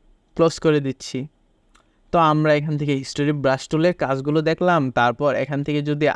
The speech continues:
আরও দেখি, এই যে হিস্টোরি ব্রাশের নিচে আর্ট হিস্টোরি ব্রাশ টুল, এটির কাজ কি? তো আমরা একটি, আরেকটি ছবিতে চলে যাব। এই যে এই ছবিটির মধ্যে আমি চাচ্ছি যে এখানে যে এই লুকটি রয়েছে সেটি দেখা যাবে না।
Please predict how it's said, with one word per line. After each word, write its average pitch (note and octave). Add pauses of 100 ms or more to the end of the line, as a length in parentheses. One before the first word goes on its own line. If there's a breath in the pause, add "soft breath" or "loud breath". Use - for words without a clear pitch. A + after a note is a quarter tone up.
(120)
আরও C3
দেখি, C#3+ (120)
এই A#2+
যে A#2+ (120)
হিস্টোরি C#3+
ব্রাশের C3+
নিচে D3 (460 soft breath)
আর্ট D3+
হিস্টোরি F#3 (100)
ব্রাশ B2 (100)
টুল, G2+ (320)
এটির E3
কাজ C#3
কি? F#3+ (260 soft breath)
তো - (100)
আমরা D#3 (100)
একটি, D3+ (180)
আরেকটি C3
ছবিতে C#3
চলে C3+
যাব। C3 (460)
এই B2+
যে - (200)
এই F#3
ছবিটির A#2+
মধ্যে F#2
আমি C3+ (100)
চাচ্ছি C3+ (220)
যে B2 (120)
এখানে D3+
যে D3+ (420)
এই C#3
লুকটি C#3
রয়েছে C#3
সেটি D3+ (320)
দেখা E3
যাবে A2+
না। -